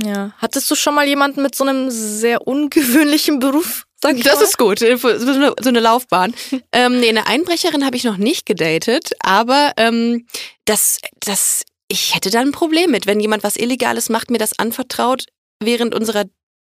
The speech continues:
Speaker 2: Dating-Phase. Ich mu-, ich mu-, ha-, überleg gerade, ob das für mich ein Ausschlusskriterium wäre und ich glaube, ja. Ich würd sagen, du, sorry, irgendwie f-,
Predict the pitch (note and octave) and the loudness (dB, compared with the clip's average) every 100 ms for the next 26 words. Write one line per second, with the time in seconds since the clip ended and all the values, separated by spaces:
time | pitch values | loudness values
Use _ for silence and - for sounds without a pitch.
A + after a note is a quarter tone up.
0 | _ G3 A3+ C4+ B3+ B3 B3+ C4 C#4+ - | _ 0 2 0 0 -2 0 0 -4 -6
1 | - _ _ - - A3+ - - - - | -20 _ _ -8 -2 -4 -4 -6 -6 -8
2 | - - - - A3+ G#3+ C4+ C#4+ A3 A3 | -6 -6 -6 -4 0 2 0 0 0 2
3 | C4 B3 - - G#3 A3+ B3+ A#3+ A#3+ - | 2 -2 -4 0 0 0 -2 0 -2 -2
4 | A#3 - A#3 - A3 A3+ G#3+ G#3 A3 G3 | -2 0 -2 -4 -2 -2 0 2 0 0
5 | G3 - G#3 A3 F3+ E3 D3 - _ _ | -6 -2 0 0 0 0 -2 -6 _ _
6 | _ G3+ A3+ A3+ G#3+ G#3 A3+ - A#3+ B3+ | _ -4 -2 2 0 0 -4 -2 -2 0
7 | C4 D#4+ _ _ _ _ _ _ _ - | -4 -4 _ _ _ _ _ _ _ 0
8 | A#3 C4 B3 - | 2 2 -2 -6